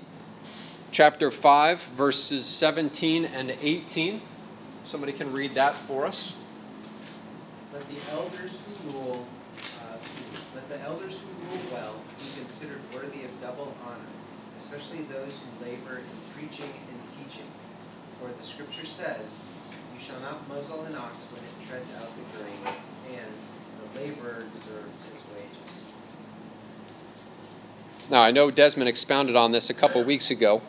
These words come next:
Speaker 1: but I just want to mention here again, we have that same word,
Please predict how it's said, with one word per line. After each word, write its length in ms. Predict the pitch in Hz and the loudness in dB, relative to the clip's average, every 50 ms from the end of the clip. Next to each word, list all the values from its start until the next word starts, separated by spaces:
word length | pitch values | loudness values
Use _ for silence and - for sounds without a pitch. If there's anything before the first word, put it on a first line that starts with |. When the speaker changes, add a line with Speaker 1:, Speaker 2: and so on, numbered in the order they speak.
| - - | -10 8
Speaker 1:
but 220 | - 117 117 113 - - | 10 10 10 10 6 -6
I 20 | - | -2
just 200 | 135 131 - - | 0 2 8 8
want 140 | 147 135 | 10 10
to 40 | 131 | 10
mention 400 | 117 117 127 143 143 - - 135 | 8 8 6 6 8 6 4 4
here 220 | 120 117 139 127 120 | 6 6 8 8 8
again, 440 | 117 117 127 139 143 127 117 117 | 8 10 10 10 10 10 8 6
we 140 | 117 135 131 | 6 6 6
have 360 | 117 - - 156 160 147 135 127 | 6 8 10 10 10 10 10 10
that 260 | 135 123 120 - - | 10 10 10 8 8
same 640 | - - - - 165 160 160 156 151 147 139 131 127 | 8 8 8 8 8 8 6 6 6 4 2 4 8
word, 520 | 143 160 160 143 131 123 120 123 147 160 | 10 12 12 12 12 10 8 6 4 -2